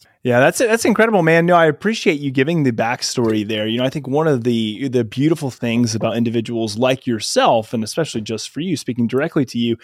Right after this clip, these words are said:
is that you're able to funnel kind of your knowledge, but also your experience into something, um, that is going to be available for the, the greater good. And there's something really great about that, because there's a lot of individuals who, uh, will go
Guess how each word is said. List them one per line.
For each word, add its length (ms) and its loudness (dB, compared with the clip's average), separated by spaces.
is 140 -2
that 240 2
you're 220 2
able 380 2
to 280 -4
funnel 540 0
kind 200 -2
of 120 -4
your 160 0
knowledge, 600 0
but 120 2
also 340 0
your 220 0
experience 960 -2
into 240 -4
something, 880 -2
um, 240 2
that 240 2
is 180 0
going 240 0
to 140 -8
be 180 -2
available 640 2
for 460 -2
the, 260 2
the 140 -2
greater 340 0
good. 400 2
And 140 -4
there's 180 -2
something 300 -2
really 260 2
great 360 2
about 260 -6
that, 280 -4
because 280 -4
there's 180 -2
a 60 -2
lot 160 -2
of 80 -2
individuals 720 -4
who, 400 2
uh, 180 2
will 180 -2
go 500 4